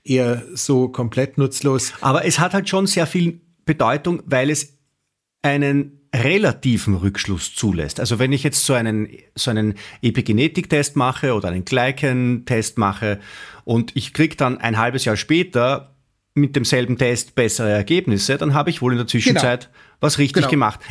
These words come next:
Speaker 2: Ähnlich ist es aber auch beim Bambi-Test, Aufstehen ohne Hände und,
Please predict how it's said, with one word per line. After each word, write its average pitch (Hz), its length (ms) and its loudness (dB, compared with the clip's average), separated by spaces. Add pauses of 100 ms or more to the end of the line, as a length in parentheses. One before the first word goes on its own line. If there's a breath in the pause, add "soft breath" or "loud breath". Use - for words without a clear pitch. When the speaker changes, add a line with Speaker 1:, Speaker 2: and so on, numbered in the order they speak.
(120)
Speaker 2:
Ähnlich 175 320 2
ist 165 100 2
es 160 140 0
aber 156 180 2
auch 131 160 2
beim 135 300 0
Bambi-Test, 131 1120 0
Aufstehen 123 420 0
ohne 127 400 0
Hände 143 520 0
und, 131 480 -2